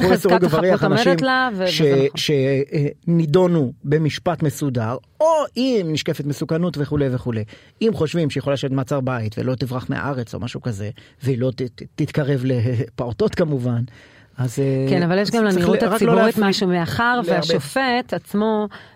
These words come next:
Speaker 2: נחשף לסרטונים וראה בדיוק, קשה קצת לטעון כאן לחזקת החפות, כאשר אתה רואה ממש אישה מכה ילד,
Speaker 1: לא,
Speaker 2: אוקיי?
Speaker 1: ח-, חזקת חפות יש
Speaker 2: אז
Speaker 1: בכל מקרה, עד
Speaker 2: לא,
Speaker 1: לסיומו
Speaker 2: היא
Speaker 1: של
Speaker 2: קיימת,
Speaker 1: משפט.
Speaker 2: אה, היא קיימת,
Speaker 1: ושופט,
Speaker 2: אבל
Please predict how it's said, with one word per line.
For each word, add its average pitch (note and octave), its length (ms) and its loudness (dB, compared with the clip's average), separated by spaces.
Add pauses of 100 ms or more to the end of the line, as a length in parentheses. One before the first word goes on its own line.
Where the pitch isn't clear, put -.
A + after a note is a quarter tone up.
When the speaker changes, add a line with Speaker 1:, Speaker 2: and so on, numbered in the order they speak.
Speaker 2:
נחשף F3 440 -4
לסרטונים D3+ 680 -6
וראה D#3+ 280 -2
בדיוק, E3+ 580 -2
קשה A#3 240 -4
קצת A3 320 -6
לטעון F#3+ 440 -4
כאן F#3 120 -2
לחזקת F3+ 460 -4
החפות, F#3+ 360 -4
כאשר F3+ 380 -2
אתה F3+ 120 -4
רואה F3+ 200 0
ממש F#3+ 300 -2
אישה - 220 -4
מכה F3+ 460 -4 (380)
ילד, F3+ 400 0
Speaker 1:
לא, E3+ 140 0
Speaker 2:
אוקיי? B3+ 300 2
Speaker 1:
ח-, - 20 -4
חזקת G3+ 360 0
חפות A3+ 300 0
יש G3+ 100 2
Speaker 2:
אז A3 80 2
Speaker 1:
בכל F3 220 2
מקרה, E3 360 2
עד - 140 2
Speaker 2:
לא, C#4+ 200 6
Speaker 1:
לסיומו C#3+ 260 4
Speaker 2:
היא A#3+ 60 4
Speaker 1:
של A3+ 60 4
Speaker 2:
קיימת, G3+ 380 4
Speaker 1:
משפט. - 80 0
Speaker 2:
אה, G3+ 200 2 (160)
היא G#3+ 120 2
קיימת, A#3 240 4
Speaker 1:
ושופט, E4+ 120 2
Speaker 2:
אבל A3 220 4